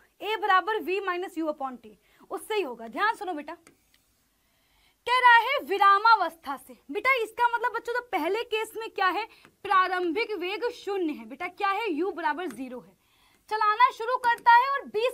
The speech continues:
सेकंड, यानी बच्चों समय कितना है, बीस सेकंड में पाँच मीटर per second का वेग प्राप्त करता है। अंतिम वेग कितना है, फ़ाइव मीटर per second। पहले तो ये समझ में आ गया,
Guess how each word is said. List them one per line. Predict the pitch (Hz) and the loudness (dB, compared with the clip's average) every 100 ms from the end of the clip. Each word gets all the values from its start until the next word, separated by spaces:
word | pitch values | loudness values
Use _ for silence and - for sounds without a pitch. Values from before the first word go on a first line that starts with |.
| - | -4
सेकंड, | 285 330 302 | -6 -4 -4
यानी | 359 | -4
बच्चों | 427 453 453 | -8 -10 -6
समय | 370 392 440 | -4 -2 -4
कितना | 427 415 427 | -6 -4 -4
है, | 381 508 - _ - | -2 -8 -12 _ -14
बीस | 233 381 427 539 - - | -12 -4 -2 -2 -4 -10
सेकंड | 453 440 453 427 | -8 -6 -8 -8
में | 427 349 - _ _ _ | -8 -8 -12 _ _ _
पाँच | 466 466 539 554 539 466 | 2 4 2 2 -2 -2
मीटर | 480 508 | -6 -6
per | 508 453 440 | -4 -6 -4
second | 415 - 392 381 | -10 -8 -6 -4
का | 320 | -4
वेग | 269 - 302 | -6 -12 -8
प्राप्त | 294 262 - - | -6 -6 -8 -20
करता | 226 - | -20 -20
है। | 226 196 - _ _ | -20 -20 -20 _ _
अंतिम | 359 427 427 508 494 | -4 -4 -4 -6 -6
वेग | 415 466 466 | -6 -6 -6
कितना | 427 381 427 427 | -12 -2 0 2
है, | 415 453 _ _ - - | 0 -6 _ _ -6 2
फ़ाइव | 427 480 359 | 4 2 -2
मीटर | 370 359 320 - | -6 -8 -12 -12
per | 262 | -16
second। | - 269 311 | -16 -12 -10
पहले | 339 415 | -8 -4
तो | 427 392 | -4 -2
ये | 466 | -2
समझ | 453 427 427 | -2 -4 -4
में | 403 | -2
आ | 359 | -4
गया, | 269 359 | -4 -10